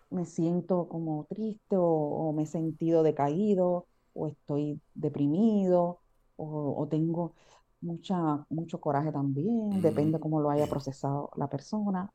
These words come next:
Speaker 1: pero sí se da en los
Speaker 2: Ujú.
Speaker 1: aniversarios, puede haber este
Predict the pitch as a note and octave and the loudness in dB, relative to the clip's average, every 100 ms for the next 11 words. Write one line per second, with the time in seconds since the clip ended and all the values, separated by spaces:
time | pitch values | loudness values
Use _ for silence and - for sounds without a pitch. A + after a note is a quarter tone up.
0 | - E3+ E3 F3+ F3+ G3+ F3 E3 - _ | 2 4 4 4 8 10 10 8 0 _
1 | _ _ F3 E3+ E3 D#3 D3+ C#3+ B3+ A#3+ | _ _ 0 4 4 6 4 2 0 0
2 | A3 - - D#3+ E3 D#3 D3+ - _ _ | 0 -2 -2 0 0 0 -2 -6 _ _
3 | _ _ _ _ _ _ _ _ _ _ | _ _ _ _ _ _ _ _ _ _
4 | E3+ D#3+ - F3 D3 - | 0 0 0 2 2 -4